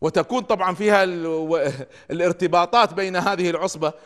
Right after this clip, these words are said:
قد تكون وشائج من عرق، يعني نفس ال-، ال-، القبيلة، ولا قد تكون أعراف اجتماعية أو فكر مشترك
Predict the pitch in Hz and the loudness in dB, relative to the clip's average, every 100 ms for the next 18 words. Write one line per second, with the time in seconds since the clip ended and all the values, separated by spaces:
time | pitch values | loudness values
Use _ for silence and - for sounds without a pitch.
0 | _ 170 170 170 180 190 175 160 151 147 | _ -4 -2 -2 -2 -4 -2 -2 -2 0
1 | 156 - 185 180 180 131 117 _ - 147 | -2 2 2 4 0 -4 -16 _ -20 -8
2 | 165 160 147 135 175 214 160 - - _ | -6 -6 -6 0 2 2 0 -14 -20 _
3 | _ - 123 131 151 - - 139 135 131 | _ -6 -4 -2 -4 -4 -4 -4 -2 -4
4 | 131 123 117 127 123 120 117 143 135 202 | -6 -10 -8 -6 -2 0 0 -2 0 0
5 | 165 147 139 147 139 - - - 160 180 | 4 4 2 0 -2 -4 -16 -4 -4 -2
6 | 143 185 180 180 165 156 185 208 180 170 | -4 -4 -4 0 0 2 4 4 4 -4
7 | - 165 165 160 185 208 175 139 - - | -10 -6 -2 -2 -2 0 2 0 -6 2
8 | 165 160 - 233 - 208 175 190 - 214 | 2 2 -2 -6 0 0 0 -6 -2 0
9 | 202 | 2